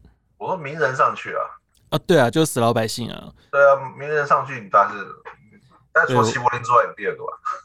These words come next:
Speaker 2: 哎，也不是。<laughs> 哦，那是很，很稀-，很稀有的，很稀有的一次经验啦。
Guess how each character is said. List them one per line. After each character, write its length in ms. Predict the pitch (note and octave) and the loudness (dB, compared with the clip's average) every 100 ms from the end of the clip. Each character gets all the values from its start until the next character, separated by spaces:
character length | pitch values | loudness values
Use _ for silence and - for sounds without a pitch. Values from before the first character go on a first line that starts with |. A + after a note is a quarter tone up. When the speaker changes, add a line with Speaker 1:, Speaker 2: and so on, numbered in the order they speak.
| _ | _
Speaker 2:
哎， 80 | D#3 | 2
也 140 | D3 C#3+ | 4 4
不 100 | C#3+ | 2
是。 160 | - - | -4 -4
<laughs> 60 | - - A#4 - - - B4 - - _ _ - - - | -6 -2 -2 0 0 0 -2 -2 -8 _ _ -14 -8 -2
哦， 80 | |
那 100 | D#3 | 0
是 120 | F3 F3+ | 2 0
很， 240 | D3 D#3+ | 0 -2
很 100 | C#3+ | -4
稀-， 260 | - F#3+ G3 | -4 -6 -2
很 160 | E3 | -2
稀 200 | D3 G#3+ | -2 2
有 120 | G#3+ | 4
的， 180 | C3 A#2+ - | 4 0 -4
很 140 | C#3+ | -4
稀 160 | B2+ F#3+ | -2 2
有 100 | F#3+ | 2
的 120 | A#2+ | 2
一 80 | A2 | 0
次 120 | C#3 | -2
经 220 | A#2 G#2 | -4 0
验 180 | G#2+ A2 | 0 0
啦。 220 | D#2 - | -4 -10